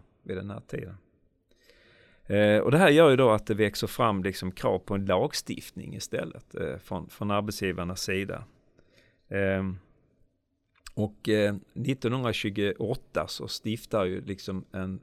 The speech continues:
då frisinnad liberal, eh, regering, eh, lagen om kollektivavtal,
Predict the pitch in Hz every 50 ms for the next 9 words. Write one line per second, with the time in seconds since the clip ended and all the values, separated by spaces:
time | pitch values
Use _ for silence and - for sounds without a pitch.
0 | _ - - 107 98 90 - - - - - - - 101 95 110 - - 117 98
1 | 90 87 92 92 95 98 87 92 101 98 101 95 90 85 90 90 - _ _ _
2 | _ _ _ _ _ _ _ - - 98 90 73 - 101 98 104 104 101 98 95
3 | 87 90 87 90 87 87 87 - - 92 98 87 82 85 85 - _ _ _ -
4 | - - _ _ _ - 110 104 95 98 95 95 87 87 90 - - 101 95 85
5 | - - - 98 95 92 - - 110 - - - - - - - - - - -
6 | 110